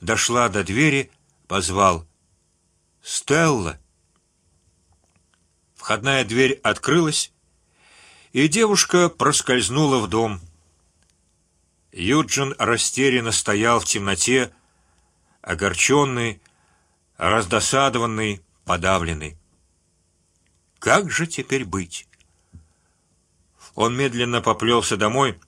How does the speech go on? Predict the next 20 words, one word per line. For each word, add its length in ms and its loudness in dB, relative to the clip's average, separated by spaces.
думая 420 4
о 140 0
том, 420 2
что 400 2
лучше: 540 -6
не 180 -2
замечать 640 2
её, 260 -4
избегать, 760 0
пока 300 2
она 140 2
сама 320 2
не 120 -2
вернётся 520 0
к 100 -12
нему, 340 -6
или 220 2
же 300 2
добиваться 680 2
встречи 640 -2